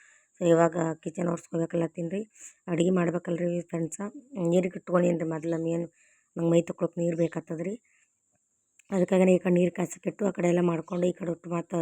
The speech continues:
ಆ, ರಾತ್ರಿನೇ ಒರೆಸಿಟ್ಟೀನಿ ರೀ ಕಿಚನ್. ಅಂದ್ರೂ ಮತ್ತೆ ಈಗ ಒರೆಸ್ಬೇಕಂತೇಳಿ, ಆ, ಬೆಳಗ್ಗೆ ಒಂದು ಸ್ವಲ್ಪ ಒರೆಸ್ಕೋಬೇಕಲ್ರಿ, ಫ್ರೆಂಡ್ಸ್. ಅದಕ್ಕಾಗಿನೇ ಬಾಂಡೆ ತಿಕ್ಕಿದ್ದೆ ರಾತ್ರಿ, ಅದೇನೋ ಏರ್ಸಿದ್ದಿಲ್ಲ ರೀ. ಹ್ಮ್, ತಾವು ಈಗೆಲ್ಲ ಬಾಂಡೆ ಏರ್ಸ್ಕೊಂತ ಇಷ್ಟು,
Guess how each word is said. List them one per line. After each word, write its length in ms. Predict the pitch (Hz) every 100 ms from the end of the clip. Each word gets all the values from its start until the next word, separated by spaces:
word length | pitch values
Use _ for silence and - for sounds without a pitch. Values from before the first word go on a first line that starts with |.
| 156 - - _ _
ಆ, 100 | 196
ರಾತ್ರಿನೇ 400 | 170 165 196 202
ಒರೆಸಿಟ್ಟೀನಿ 480 | 202 180 202 - 190
ರೀ 80 | 185
ಕಿಚನ್. 400 | - 175 - 180
ಅಂದ್ರೂ 460 | 180 170 180 185 175
ಮತ್ತೆ 280 | 170 160
ಈಗ 60 | 170
ಒರೆಸ್ಬೇಕಂತೇಳಿ, 880 | 170 - 175 180 175 175 185 202 196 _ - _ _ _
ಆ, 160 | 180 170
ಬೆಳಗ್ಗೆ 340 | 170 185 180
ಒಂದು 120 | 185
ಸ್ವಲ್ಪ 220 | 185 175
ಒರೆಸ್ಕೋಬೇಕಲ್ರಿ, 580 | 175 - 180 170 175 170
ಫ್ರೆಂಡ್ಸ್. 320 | 175 170 165
ಅದಕ್ಕಾಗಿನೇ 400 | 190 170 180 175
ಬಾಂಡೆ 280 | 175 160 165
ತಿಕ್ಕಿದ್ದೆ 420 | 170 - - 160
ರಾತ್ರಿ, 400 | 170 156 - 196 - _ _ _
ಅದೇನೋ 240 | 170 165 180
ಏರ್ಸಿದ್ದಿಲ್ಲ 580 | 170 160 - 170 170
ರೀ. 120 | 165 196 - _ _ _ -
ಹ್ಮ್, 280 | 170 160 160
ತಾವು 220 | 165 165
ಈಗೆಲ್ಲ 400 | 170 160 165 170
ಬಾಂಡೆ 280 | 156 156 165
ಏರ್ಸ್ಕೊಂತ 520 | 165 151 - 170 196
ಇಷ್ಟು, 520 | 185 175 - 170 156